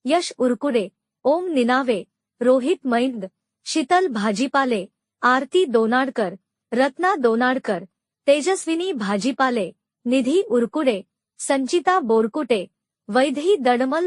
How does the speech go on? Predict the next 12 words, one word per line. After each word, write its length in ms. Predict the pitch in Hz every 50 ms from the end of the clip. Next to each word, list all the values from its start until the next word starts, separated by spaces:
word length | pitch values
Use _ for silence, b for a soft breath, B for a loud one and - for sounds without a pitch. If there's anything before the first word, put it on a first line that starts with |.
| - -
प्रशिक्षक 540 | 247 247 233 - 294 294 - - - 330 - -
म्हणून 360 | 262 233 240 247 285 320 349 330 _ -
अव्याहत 540 | 226 233 220 254 262 262 247 285 349 -
सेवा 380 | - - - 262 254 254 285 294
देत 280 | 262 233 247 254 - 226
आहेत. 300 | 185 180 175 196 175 - _ _ _ _ _ _ _ _ _ _ _ _ _ _ _ _ _ _ _ -
व्यवस्थापक 760 | 214 262 262 262 339 - - - - 339 359 - 381 381 - -
म्हणून 360 | 269 240 254 262 285 330 339 320
लक्ष्मीताई 800 | 254 226 214 - - - 262 277 285 226 294 285 294 320 330
सोबत 500 | - - - 240 240 240 262 311 285 -
सुभाष 520 | - - 247 208 185 196 254 277 269 - -
बोरकर, 540 | 208 202 214 208 208 - - - 226 185 165